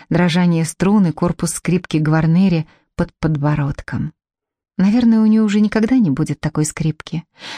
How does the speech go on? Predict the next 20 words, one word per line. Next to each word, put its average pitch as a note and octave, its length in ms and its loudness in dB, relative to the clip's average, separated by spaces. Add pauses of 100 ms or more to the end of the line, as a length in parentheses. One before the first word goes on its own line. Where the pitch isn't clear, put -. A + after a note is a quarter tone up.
Она G3+ 200 4
никогда G#3+ 460 4
не B3+ 140 6
услышит A3+ 500 -2
ее E3+ 160 0
бархатный D#3 720 0
тембр, F#3 480 0 (480)
не G3 120 2
почувствует E3+ 720 0 (240)
дрожание E3+ 600 2
струн. G3 480 -2 (1040)
«Ну B3 180 6
и - 20 2
ладно, A#2+ 400 -2 (480)
пора B3+ 200 2
успокоиться. D3 720 -4 (320)
Незаменимых G3 640 2
вещей G3 300 0
не F#3 100 2
бывает», F3+ 500 -2